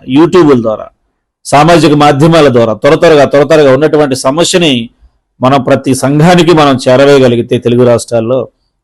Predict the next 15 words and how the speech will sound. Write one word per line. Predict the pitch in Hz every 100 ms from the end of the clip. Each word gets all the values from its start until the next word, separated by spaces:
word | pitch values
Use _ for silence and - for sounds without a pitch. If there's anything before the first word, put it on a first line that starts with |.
| _ -
ఈ |
రెండవసారి | 120 151 180 156 156 156
ఆ | 156 131
సమస్య | 123 143 131 139
నుంచి | 131 127
వారు | 131 123 117 107 _ _ _ _ -
మరి, | 117 113 107 107 _ _ -
ఆ, |
దూరం | 110 127 151 151
అవడానికి | 139 131 131 131
లేదా | 127 117
ఆ |
సమస్య | - 131 135 143 120
రెండోసారి | 117 131 131 110
జరగకుండా | 113 131 135 147 135 117